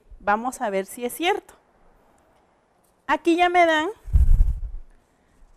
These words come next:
o mejor dicho, aquí ya elaboré unas rectas. Pero, ¿qué crees? Aquí me están manejando cantidades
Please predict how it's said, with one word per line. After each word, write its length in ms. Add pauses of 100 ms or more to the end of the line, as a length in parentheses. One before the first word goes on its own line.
(260)
o 80
mejor 320
dicho, 200
aquí 220
ya 120
elaboré 540 (1300)
unas 480 (1000)
rectas. 760 (1080)
Pero, 340
¿qué 160
crees? 280
Aquí 200
me 80
están 240
manejando 520
cantidades 840